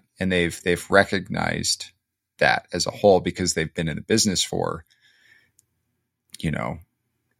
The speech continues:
thirty plus years, where these new entities that come up, and I, and I think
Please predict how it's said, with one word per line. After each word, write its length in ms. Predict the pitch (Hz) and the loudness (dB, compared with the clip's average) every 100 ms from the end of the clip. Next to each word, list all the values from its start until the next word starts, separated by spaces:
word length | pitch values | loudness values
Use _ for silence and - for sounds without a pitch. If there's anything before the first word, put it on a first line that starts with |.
| _ _ _ _ _ _ _ - | _ _ _ _ _ _ _ -4
thirty 300 | 95 85 78 | 0 0 -2
plus 380 | - 82 73 - | -2 -2 -2 -2
years, 400 | 50 - - - _ _ _ _ _ _ _ _ - | -6 -6 -8 -10 _ _ _ _ _ _ _ _ 2
where 440 | 104 95 92 - _ | 8 10 10 6 _
these 480 | - 98 87 - - _ _ | -2 0 2 0 0 _ _
new 420 | 90 98 139 165 - | 0 6 8 6 4
entities 640 | 95 85 92 - 82 82 - | -2 0 -2 0 0 0 0
that 200 | - - | -4 -4
come 240 | 95 80 | -4 -2
up, 240 | 65 69 - | 0 -2 0
and 100 | 131 | 4
I, 120 | 165 - | 4 6
and 100 | 143 | 4
I 80 | |
think 280 | 170 123 98 | 4 2 0